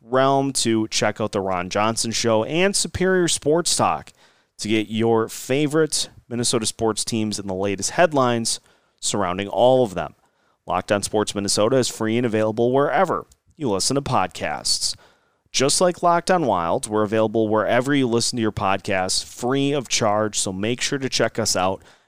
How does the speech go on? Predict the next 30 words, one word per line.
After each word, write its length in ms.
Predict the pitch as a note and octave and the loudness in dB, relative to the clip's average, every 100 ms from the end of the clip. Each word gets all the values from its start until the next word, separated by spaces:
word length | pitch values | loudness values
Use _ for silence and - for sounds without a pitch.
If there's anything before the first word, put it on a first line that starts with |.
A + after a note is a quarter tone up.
| - | -12
Make 140 | F#2 | -6
sure 120 | - F2 | -4 -4
to 80 | |
follow 500 | E2 - A#2 C#3+ E3+ | -6 -2 2 4 4
us 160 | F3 - | 4 2
on 120 | D#3+ | 0
social 340 | - D3+ - B2+ | 2 2 2 0
media 460 | B2 A#2+ A#2 A2+ | 0 2 2 2
so 160 | - G#2+ | -2 -6
that 80 | F2+ | -6
you 240 | G2 B2 | 0 0
can 160 | - C#3 | 0 -2
stay 220 | - B2 | 0 2
up 140 | A2+ | 0
to 100 | - | -2
date 240 | G#2 G#2 G2 | -2 -2 -2
on 180 | G2+ - | -6 -6
everything 720 | A#2 D3+ C#3+ D3 C#3 C#3+ C3+ | 0 0 2 -2 -2 -2 0
going 280 | A#2 A#2 G#2+ | 2 2 0
on, 340 | G2 F#2+ F#2 - _ _ _ _ _ | -2 -2 -4 -10 _ _ _ _ _
from 220 | - F2 | -12 -8
the 80 | E2+ | -6
draft 600 | D#2+ G#2+ A#2 A#2 A#2 - - | -2 0 2 2 -2 -4 -4
to 120 | G#2 | -6
free 280 | - A2+ B2+ | -2 0 2
agency 600 | D3 D3 D3 - D#3 D3+ | 0 0 0 0 0 0
to 180 | - E3+ | 2 2
our 120 | D3 | 2
player 420 | - E3 F#3 F#3+ | 2 2 4 2
evals 760 | D3+ E3+ D#3 D3 D3 D3+ - | 2 0 2 4 4 4 0